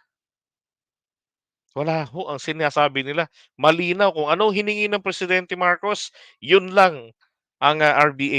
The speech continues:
H seven. Yun lang ang habol nila. Because they've been talking, they've been doing that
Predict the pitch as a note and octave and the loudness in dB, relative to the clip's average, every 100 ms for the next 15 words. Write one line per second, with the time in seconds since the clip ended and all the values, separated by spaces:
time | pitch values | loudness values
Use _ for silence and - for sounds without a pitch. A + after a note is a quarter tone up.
0 | C3+ - B2+ A2+ G#2 G2+ A#2 C#3+ D#3 F3 | -4 -4 -2 -2 -4 -8 -10 -10 2 2
1 | F3+ C#3+ A#2+ B2 A#2+ A#2+ A2+ A2 G#2+ A2+ | 2 -4 -2 0 0 -4 -8 -6 -2 -2
2 | G2+ _ _ _ _ - D#3 D#3+ C3+ D3 | -4 _ _ _ _ 0 2 2 0 -2
3 | C#3+ B2+ A#2+ D#3+ E3+ - F#3+ F3 C#3 A#2+ | -2 -6 -2 2 2 2 -4 -2 -4 -4
4 | A#2 A2+ D3 E3 D#3+ D#3 B2+ A#2+ | -10 -4 -2 0 -2 -4 0 0